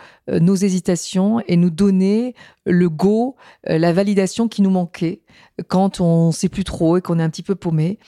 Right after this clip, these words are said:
et qu'on a, euh, surtout manque de confiance en soi, manque d'amour propre, manque de légitimité. Et donc, de ce fait-là, on va p-, avoir des indications fortes et puissantes qui vont nous aider à, euh, prendre une décision et nous orienter favorablement,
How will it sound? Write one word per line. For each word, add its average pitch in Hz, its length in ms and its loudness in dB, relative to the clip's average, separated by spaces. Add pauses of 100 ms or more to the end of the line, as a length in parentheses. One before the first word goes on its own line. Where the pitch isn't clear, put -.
(420)
et 156 100 -2
qu'on 170 300 0
a, 160 440 -2
euh, - 20 -6
surtout - 360 -4
manque 180 180 0
de 175 60 2
confiance 170 420 -4
en 196 60 -4
soi, 160 360 -2
manque 160 220 2
d'amour 170 320 2
propre, - 480 -6
manque 165 280 -4
de 165 100 0
légitimité. 165 640 -2 (320)
Et 156 80 -2
donc, 196 200 2
de 220 60 0
ce 214 160 -2
fait-là, 180 560 -2 (360)
on 165 160 0
va 202 340 0
p-, - 180 -16
avoir 165 360 -2
des 185 180 -2
indications 175 480 -2
fortes - 460 -6
et 196 40 -2
puissantes 185 480 -8 (280)
qui 180 140 -2
vont 202 200 2
nous 277 260 0
aider 165 320 -4 (640)
à, 196 480 0
euh, 160 340 -2
prendre 190 380 0
une 175 80 2
décision 170 480 -2
et 208 60 2
nous 180 140 2
orienter 170 640 -2
favorablement, 170 800 -2